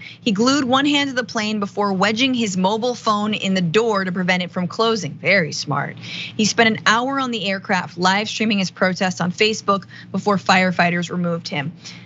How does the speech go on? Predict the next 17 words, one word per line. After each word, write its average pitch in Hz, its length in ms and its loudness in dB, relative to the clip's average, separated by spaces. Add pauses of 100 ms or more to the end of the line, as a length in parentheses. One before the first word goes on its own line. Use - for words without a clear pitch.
So, 226 440 2
sorry, 180 380 2
it 208 100 -4
was 208 240 -2
the 190 100 -6
same 180 240 -4
incident, 175 520 -4 (280)
uh, 180 200 6
my 180 160 6
bad. 156 360 -2
But 175 180 -4 (300)
I 214 120 4
remember 233 680 2
that 208 260 -2
image 190 560 -4 (500)
and, 220 200 2
like, 208 280 4